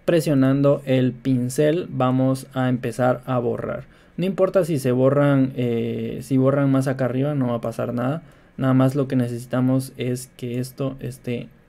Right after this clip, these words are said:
por delante del smartphone. Como pueden ver ya tenemos a nuestra mano y a nuestra hamburguesa delante del smartphone. Ahora solo nos falta colocar los logos, así que voy a colocar, eh, nuestro logo de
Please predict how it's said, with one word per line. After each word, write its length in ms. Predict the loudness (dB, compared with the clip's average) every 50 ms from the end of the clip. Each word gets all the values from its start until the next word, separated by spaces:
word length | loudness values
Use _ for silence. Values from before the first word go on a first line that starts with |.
| _ _ -2
por 240 | 0 0 0 -2 -4 -10 _ _ _ -20 -14
delante 760 | -6 -4 -2 0 0 2 0 0 0 0 -2 -2 -2 -2 -2
del 540 | -2 -4 -4 -2 0 0 0 0 0 -2 -4
smartphone. 460 | -4 -6 -6 -8 -8 -12 -14 -18 -20 -20 -20 -20 -20 -20 -20 _ -20 _ -20 -20 -20 _ _ _ _ _ _
Como 180 | 2 4 4 6
pueden 220 | 6 6 6 6
ver 240 | 6 6 6 6 6
ya 240 | 6 6 6 6 4
tenemos 540 | 2 0 2 2 2 2 2 2 2 0 0
a 160 | 0 2 4
nuestra 480 | 4 4 4 2 0 0 0 0 2
mano 400 | 4 4 4 4 4 2 2 2
y 100 | 2 2
a 80 | 2 0
nuestra 320 | 0 -2 -4 -4 -4 -4
hamburguesa 720 | -2 -2 -2 -2 -4 0 2 2 2 2 2 0 0 0 -2 -6 -8 -4
delante 720 | -2 0 2 2 4 4 4 4 2 0 0 -2 -2 0
del 440 | 0 0 0 2 2 0 0 0 0
smartphone. 540 | 0 0 2 2 0 -2 -4 -8 -10 -8 -4
Ahora 280 | -2 2 2 2 2 2
solo 180 | 0 0 2
nos 180 | 2 0 0 0
falta 300 | 0 -2 -2 -2 -4 -4
colocar 480 | -4 -2 -2 -2 -2 -2 -2 -2 -2
los 380 | 0 0 0 -2 -2 -4 -4 -2
logos, 420 | 0 0 2 0 0 -4 -6 -8
así 200 | -8 -8 -8 -8
que 160 | -6 -6 -6 -4
voy 240 | -2 -2 0 0
a 100 | 0 -2
colocar, 720 | -4 -6 -6 -4 -2 -2 -2 -2 -2 0 0 0 0 0 -4 -10 -18 -20 -20 -20 -20 -20 -20 -20 _ _ _ -4
eh, 480 | -2 0 0 0 0 0 0 0 0 2
nuestro 460 | 2 2 2 0 0 -2 -2 0 0
logo 500 | 0 0 2 2 2 2 0 -2 -4 -6 -10
de 440 | -8 -4 0 0 2 0 0 -2